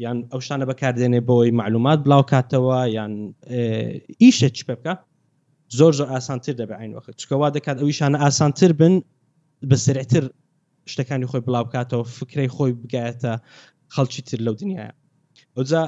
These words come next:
مەترسەکە ئەوەیە، ئەتوو لە کوێی لەولایە؟ ئەتوو ئەوەی ئەو شتانە بەکاردێنی، یان ئەو شتانە ئەتوو بەکاردێنن؟ ئەگەر یەکێک لەو نەفەرانە بێ کە ئەو شتانە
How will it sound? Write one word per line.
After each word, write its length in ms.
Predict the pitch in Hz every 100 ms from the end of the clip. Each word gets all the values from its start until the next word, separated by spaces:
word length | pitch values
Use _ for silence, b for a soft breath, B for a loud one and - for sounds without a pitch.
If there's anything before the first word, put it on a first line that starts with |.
| - - _ _ 160
مەترسەکە 440 | 165 170 196 185 185
ئەوەیە، 200 | 185 147
ئەتوو 220 | 160 185 170 170
لە 60 | 170
کوێی 280 | - 214 151 127
لەولایە؟ 400 | 113 110 104 104
ئەتوو 200 | 135 160 151
ئەوەی 180 | 156 156
ئەو 80 | 156
شتانە 240 | 165 151 147
بەکاردێنی، 680 | - 190 202 196 202 226 294 165
یان 140 | 139 135
ئەو 100 | 147 143
شتانە 220 | 147 143
ئەتوو 200 | 135 135
بەکاردێنن؟ 540 | 123 143 120 113 104 92 _ _ _ _ _ _ _ _ -
ئەگەر 220 | 143 160 190
یەکێک 180 | 196 180
لەو 100 | 185
نەفەرانە 360 | 185 185 175 175
بێ 60 | 160
کە 60 | 156
ئەو 80 | 151
شتانە 240 | - 156